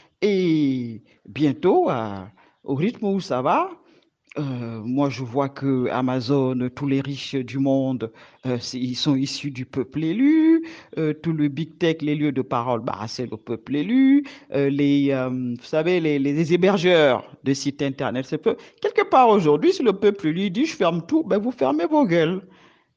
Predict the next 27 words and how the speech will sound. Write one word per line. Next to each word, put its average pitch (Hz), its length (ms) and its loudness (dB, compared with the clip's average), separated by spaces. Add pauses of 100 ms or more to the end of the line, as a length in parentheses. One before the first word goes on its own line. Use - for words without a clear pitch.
Et 151 100 -2
ça 151 180 -4
veut 156 160 -4
dire 165 300 -10
quoi ? 185 440 -6 (880)
On 185 240 0
est 196 100 0
si 208 300 -4
incompétent 240 640 -2
que 254 140 -4
ça 269 240 -4
qu'on 262 160 -6
ne 233 40 -4
peut 226 120 -6
pas 220 180 -2
créer 226 680 -6
une 185 140 -6
téléphonie, 269 640 -2 (800)
hein, 311 360 -2
que 247 80 -4
la 214 140 -2
téléphonie 233 500 -2
doit 233 160 -2
nous 240 80 0
venir 233 280 0
de 214 40 -2
l'étranger, 269 760 0